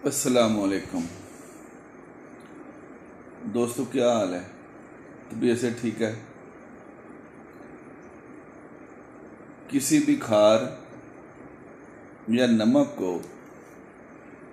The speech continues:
कैमुनार करने का तरीका, जो जड़ी बूटियों से हम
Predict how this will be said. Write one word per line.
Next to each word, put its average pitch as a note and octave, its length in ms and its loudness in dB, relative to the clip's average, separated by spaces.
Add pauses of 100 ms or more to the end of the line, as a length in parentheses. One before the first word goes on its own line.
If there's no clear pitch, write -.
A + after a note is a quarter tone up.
(260)
कैमुनार A#2 600 6
करने G#2+ 400 -2
का G2 100 -2
तरीका, - 460 -8 (3500)
जो A#2+ 80 2
जड़ी B2+ 260 6
बूटियों C#3 400 4
से C#3 180 0
हम C#3 360 -2